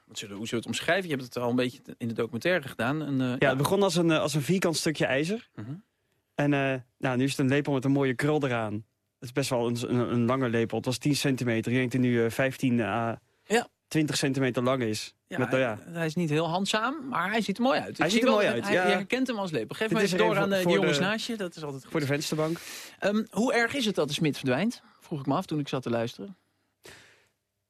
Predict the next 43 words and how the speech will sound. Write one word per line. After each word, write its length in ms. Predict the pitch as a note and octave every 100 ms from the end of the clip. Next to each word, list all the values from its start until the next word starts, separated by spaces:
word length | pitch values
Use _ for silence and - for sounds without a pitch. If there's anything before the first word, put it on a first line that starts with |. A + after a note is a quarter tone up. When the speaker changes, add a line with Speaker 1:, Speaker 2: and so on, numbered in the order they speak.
| - -
Speaker 2:
Eh, 240 | D3+ D3+
ik 400 | - - - G#3+
vind 20 |
het 100 | A#3
niet 100 | G3+
zo 80 | F3+
erg, 220 | F#3 D#3+
maar 120 | E3
ik 60 | E3
denk 240 | F#3 F#3
bovendien 460 | D#3 F3+ F3 F#3 G3
dat 160 | F3 F#3
hij, 240 | F3 - -
dat 240 | D#3+ D3+
de 60 | D3
conclusie 440 | F3 E3 F#3+ F#3
is 100 | E3+
dat 180 | C3 E3
hij 80 | F3
niet 160 | E3 E3
zal 220 | E3+ F3
verdwijnen. 440 | E3 C3+ B2+ C#3+
Alleen, 440 | C#3 C#3 C#3 C3+ -
het 180 | - C3+
is 60 | C#3
niet 120 | A#2+
meer 100 | C#3+
zo 220 | C#3+ D#3+
dat 140 | D#3+ D#3
ieder 200 | D#3+ D3+
dorp 260 | D#3 D#3
nou 180 | D3 D3
zes 240 | D3+ D#3+
smederijen 520 | - D#3 D3+ D3+ E3 A2+
heeft. 300 | A2+ - _ _ _ - _ -
Maar 140 | C3
er 80 | C#3+
zijn 340 | C#3+ D3+ D3+
altijd 580 | - D#3+ F3 D#3+ D3+ - - _
werken 560 | - C#3 E3 D#3 A#2+ A#2
met 180 | A#2+ C3
metaal 520 | C3 B2+ D3+ C3+ B2
die 380 | A#2+ C3 B2+ A2+